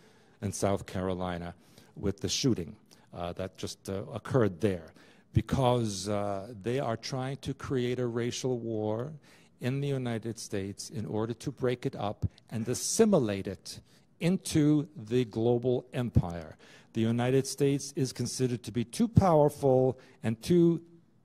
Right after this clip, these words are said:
snobby, snotty, and so they will, uh, break it up. Um,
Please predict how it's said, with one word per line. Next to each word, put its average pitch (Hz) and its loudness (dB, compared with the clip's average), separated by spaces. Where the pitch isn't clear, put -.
snobby, 117 -4
snotty, 110 -2
and 113 0
so 117 4
they 131 2
will, 120 4
uh, 110 2
break 107 2
it 101 0
up. 165 2
Um, 104 -2